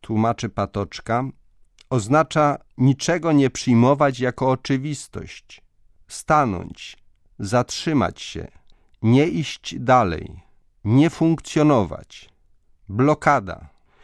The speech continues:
nieprzebyta blokada. Oczywiście takie zatrzymanie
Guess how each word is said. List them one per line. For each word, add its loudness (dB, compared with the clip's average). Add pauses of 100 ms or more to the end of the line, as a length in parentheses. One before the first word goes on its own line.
(160)
nieprzebyta 0
blokada. -2 (640)
Oczywiście -2
takie -2
zatrzymanie 2